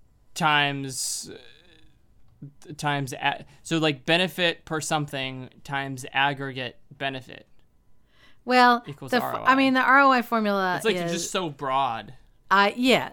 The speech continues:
Speaker 2: is, like, net profit divided by the investment, which is net profit,
Speaker 1: Well, I'm
Speaker 2: um,
Speaker 1: talking econ terms. You're talking
Speaker 2: Oh,
Speaker 1: businessy
Speaker 2: yeah, I'm
Speaker 1: terms.
Speaker 2: talking. Anyway, but it's not as though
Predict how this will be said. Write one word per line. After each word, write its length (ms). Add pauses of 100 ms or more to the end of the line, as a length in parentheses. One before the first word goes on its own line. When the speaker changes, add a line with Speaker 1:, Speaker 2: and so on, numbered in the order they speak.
Speaker 2:
is, 220
like, 240 (240)
net 300
profit 460
divided 440
by 240
the 140
investment, 840 (760)
which 160
is 160
net 220
profit, 640 (120)
Speaker 1:
Well, 120
I'm 100
Speaker 2:
um, 60
Speaker 1:
talking 340
econ 340
terms. 300
You're 80
talking 300 (120)
Speaker 2:
Oh, 360
Speaker 1:
businessy 140
Speaker 2:
yeah, 160
I'm 100
Speaker 1:
terms. 40
Speaker 2:
talking. 180 (300)
Anyway, 300
but 200
it's 280
not 260
as 180
though 440